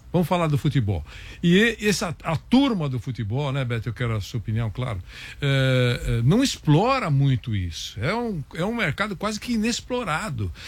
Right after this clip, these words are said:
é, com relação a essa tecnologia, i-, interação, é, o, tratar o torcedor como consumidor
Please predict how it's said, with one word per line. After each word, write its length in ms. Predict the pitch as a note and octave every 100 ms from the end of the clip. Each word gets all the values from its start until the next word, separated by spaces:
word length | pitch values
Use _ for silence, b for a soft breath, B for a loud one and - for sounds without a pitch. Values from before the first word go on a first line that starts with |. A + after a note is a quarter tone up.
| B -
é, 60 |
com 160 | G#2+ D#3
relação 460 | D3 C3+ - D#3+
a 60 | C#3
essa 340 | A#2+ C3+ - A2+ B -
tecnologia, 960 | C3+ C#3 E3 G3 A2+ C#3 E3 C#3 A#2 G2 B
i-, 300 | C#3+ B2+ C#3+
interação, 1080 | C#3 C#3 D#3+ F3+ - - D#3 E3+ D#3+ C3+ G#2+ B B
é, 380 | C#3 C3+ B2+ B2+
o, 220 | D3+ D3 C3
tratar 600 | F#3 D#3+ - F3 F3+ D#3+
o 60 |
torcedor 500 | C#3 D#3 B2 C#3 C#3+ C3+
como 220 | D3+ C3
consumidor 840 | C#3+ B2+ - D3 B2 B2+ D#3 C3